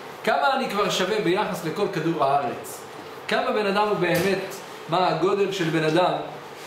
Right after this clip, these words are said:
ביחס לגבי כל היקום כולו?" תראו, הוא מזערי מאוד, הוא גרגיר, גרגיר חול, אבק קטן. אבל הקדוש ברוך הוא רוצה שעם ישראל לא ירגישו ככה,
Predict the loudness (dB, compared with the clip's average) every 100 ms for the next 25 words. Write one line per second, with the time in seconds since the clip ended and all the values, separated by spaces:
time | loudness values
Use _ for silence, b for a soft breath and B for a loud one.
0 | -4 2 2 2 2 0 -2 -6 -6 -2
1 | 0 0 0 2 4 4 2 2 4 4
2 | 2 2 0 0 0 2 4 2 0 -8
3 | -12 -12 -4 0 0 2 0 2 2 2
4 | 0 0 0 0 0 0 0 -2 -2 -2
5 | 0 0 0 -4 -10 -10 -8 -2 0 0
6 | 2 2 2 2 2 2 0 0 0 0
7 | 0 -2 -6 -12 -16 -16 -12 -8 -2 -2
8 | -4 -8 -12 -14 -14 -14 -12 -8 -2 0
9 | 2 2 2 2 0 0 2 0 2 0
10 | 2 2 2 0 0 2 2 0 -4 -6
11 | -6 -6